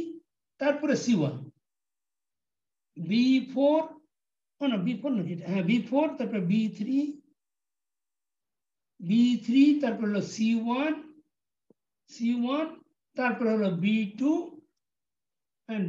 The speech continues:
বি ওয়ান। এরকম এই সিরিয়ালই আসবে এখন, বুঝছো? এইটার সাথে এখন এই দুটো ব্লকের যে পিনগুলি,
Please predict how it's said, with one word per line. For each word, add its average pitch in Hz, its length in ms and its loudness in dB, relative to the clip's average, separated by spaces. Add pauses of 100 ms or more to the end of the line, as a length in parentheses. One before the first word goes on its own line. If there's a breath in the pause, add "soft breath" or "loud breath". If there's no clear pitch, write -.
বি 202 120 2 (160)
ওয়ান। 151 220 -6 (1000)
এরকম 294 380 2 (200)
এই 311 80 4 (100)
সিরিয়ালই 247 480 4
আসবে 139 300 -2
এখন, - 160 -14 (840)
বুঝছো? 330 240 -14 (140)
এইটার 294 280 -4
সাথে 269 140 -2 (240)
এখন 269 160 -2 (960)
এই 277 80 2 (140)
দুটো 277 220 2 (140)
ব্লকের 269 460 2 (580)
যে 247 80 -4 (100)
পিনগুলি, 269 480 2